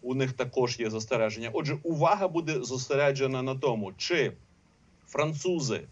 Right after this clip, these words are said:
е, голосуючи, е, передбачають два тури тридцятого червня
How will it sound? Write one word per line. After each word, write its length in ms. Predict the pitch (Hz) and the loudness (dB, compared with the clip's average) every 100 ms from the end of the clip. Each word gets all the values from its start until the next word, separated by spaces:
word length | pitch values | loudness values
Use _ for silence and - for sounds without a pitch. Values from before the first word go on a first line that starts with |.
| - - - | -20 -20 -6
е, 200 | 101 - | -4 -2
голосуючи, 1120 | 123 143 147 147 170 143 127 104 - 113 101 - - | 0 0 2 0 0 0 0 -2 -2 0 -2 -8 -10
е, 140 | 104 110 | -4 0
передбачають 680 | 135 139 151 156 147 135 107 | 2 2 2 4 2 0 -2
два 260 | 131 139 | 2 2
тури 440 | 135 139 120 107 92 - | 2 -4 -2 -2 -4 -2
тридцятого 640 | 143 143 151 135 120 117 | -2 2 0 0 -2 -4
червня 480 | 117 117 107 107 | -2 0 0 -2